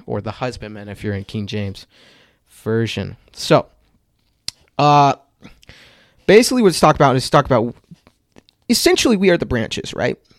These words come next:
That's what it's saying, right? Um, where does it say we are the branch? It says branches. I think it's in six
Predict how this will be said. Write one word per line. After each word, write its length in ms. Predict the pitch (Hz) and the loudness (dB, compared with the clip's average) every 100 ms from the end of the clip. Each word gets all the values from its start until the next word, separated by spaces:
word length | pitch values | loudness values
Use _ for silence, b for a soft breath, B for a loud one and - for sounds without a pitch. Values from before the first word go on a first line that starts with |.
| _ | _
That's 220 | 151 135 | -2 0
what 100 | 135 | -2
it's 100 | 117 | -4
saying, 280 | - 87 - - | -8 -8 -10 -8
right? 240 | 120 135 - _ _ _ _ _ _ _ | -4 -4 -6 _ _ _ _ _ _ _
Um, 380 | 117 117 110 107 b b b b | -4 -2 -2 -4 b b b b
where 160 | - 180 | -6 -4
does 140 | 262 | -4
it 60 | 233 | -6
say 140 | 175 | -4
we 120 | 151 113 | -2 -2
are 80 | |
the 60 | 107 | -4
branch? 200 | - 95 | -6 -8
It 80 | 151 | -8
says 180 | 247 - | -10 -12
branches. 520 | - 151 147 123 - | -8 -4 -4 -6 -12
I 60 | 165 | -12
think 160 | 196 | -12
it's 100 | 170 | -12
in 140 | 113 - | -12 -12
six 580 | - - 185 - - | -12 -10 -10 -10 -16